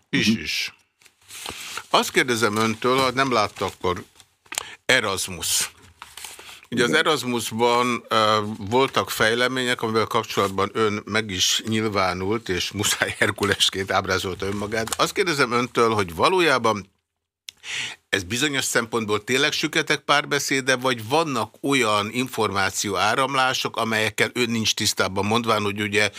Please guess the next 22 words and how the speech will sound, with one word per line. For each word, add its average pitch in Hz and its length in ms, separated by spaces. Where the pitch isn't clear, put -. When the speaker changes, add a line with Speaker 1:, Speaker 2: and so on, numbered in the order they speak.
Speaker 1:
ö, 107 140
tavaly 104 360
óta 107 300
mi 113 120
történt, 110 680
ö, 101 220
illetve 117 400
hogy 98 100
mennyire 107 380
tekinthető 104 640
meglepetésnek 95 1120
az, 104 240
hogy 90 160
a 90 60
kormányzat 90 720
benyújtotta 87 880
ezt 87 180
a 95 40
törvényjavaslatot, 90 920
amely 95 240
egyébként 98 600
már, 92 380